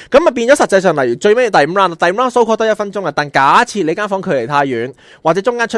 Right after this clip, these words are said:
中間交換人質出現啲咩問題嘅時候呢，咁你一分鐘係不斷咁流失緊嘅。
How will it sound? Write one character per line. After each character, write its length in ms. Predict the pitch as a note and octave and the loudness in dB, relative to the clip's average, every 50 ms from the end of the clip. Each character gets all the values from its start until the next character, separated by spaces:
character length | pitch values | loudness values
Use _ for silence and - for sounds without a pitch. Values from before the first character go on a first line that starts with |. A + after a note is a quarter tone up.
| - - - | -8 -6 -6
中 160 | - A3+ A3+ | -6 -4 -4
間 160 | A3+ A3+ A3 | -4 -6 -4
交 140 | - A3 A3 | -2 -2 -2
換 100 | G3 E3+ | -2 -2
人 140 | D3 A#2 A2+ | -4 -6 -6
質 80 | C#3 C#3 | -8 -8
出 120 | - G#3 | -6 -6
現 140 | G3 D#3 C#3 | -6 -6 -6
啲 120 | D#3 F3+ | -6 -4
咩 100 | G3 F#3+ | -2 -2
問 180 | E3+ C#3+ B2 A#2+ | -2 -2 -6 -6
題 80 | - - | -10 -12
嘅 220 | F2 F2 A2 B2 | -10 -8 -8 -8
時 160 | B2+ - B2+ A2+ | -10 -10 -12 -12
候 120 | A2+ A2 B2 | -8 -6 -6
呢， 80 | D#3 - - - _ - | -6 -6 -8 -10 _ -2
咁 100 | F#3 A3+ | 0 2
你 60 | A3 | 2
一 40 | G3+ F#3+ | 2 2
分 160 | F#3+ G3 F3+ | 2 0 -2
鐘 80 | F#3+ E3+ | -4 -4
係 20 | D3+ | -4
不 140 | - G3+ G3 | -2 -2 -4
斷 180 | - D#3+ C3+ | -2 -4 -6
咁 100 | A#2 B2 | -6 -6
流 180 | D3 A#2+ C#2+ - | -8 -8 -8 -8
失 80 | - | -10
緊 220 | B2 - F#2+ F#2 G2+ | -12 -12 -12 -14 -14
嘅。 80 | F2+ | -16